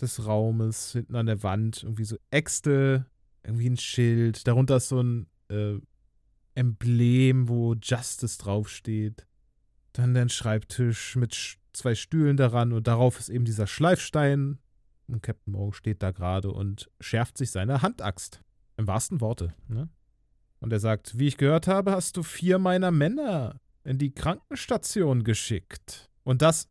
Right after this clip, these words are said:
ohne deine Waffe zu ziehen. Sehr beeindruckend.“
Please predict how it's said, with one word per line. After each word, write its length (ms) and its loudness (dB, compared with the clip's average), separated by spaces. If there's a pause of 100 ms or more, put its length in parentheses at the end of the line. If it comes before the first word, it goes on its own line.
ohne 480 2
deine 460 2
Waffe 360 -4
zu 180 -6
ziehen. 640 -6 (280)
Sehr 380 2
beeindruckend.“ 1200 -4